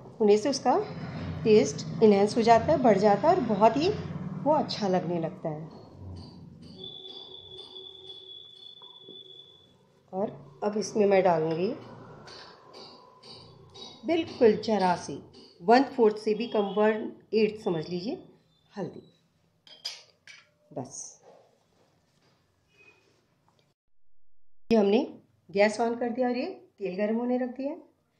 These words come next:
ये तेल गर्म होता है, उतनी देर में हम अपने कटलेट्स बना लेते हैं। मैंने जैसे ये इतना बड़ा एक ये लिया है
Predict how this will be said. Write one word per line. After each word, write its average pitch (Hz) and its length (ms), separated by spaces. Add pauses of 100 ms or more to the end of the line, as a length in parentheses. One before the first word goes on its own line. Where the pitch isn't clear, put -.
(280)
ये 202 60
तेल 220 240
गर्म 254 180
होता 254 220
है, 240 60
उतनी 214 140
देर 196 160
में 202 100
हम 196 120
अपने 185 280 (1000)
कटलेट्स 202 480 (340)
बना 160 260
लेते 135 360
हैं। 147 120 (440)
मैंने 190 200
जैसे 202 280
ये 214 100
इतना 202 240
बड़ा 180 180 (300)
एक 202 220 (1160)
ये 202 100
लिया 185 240
है 190 240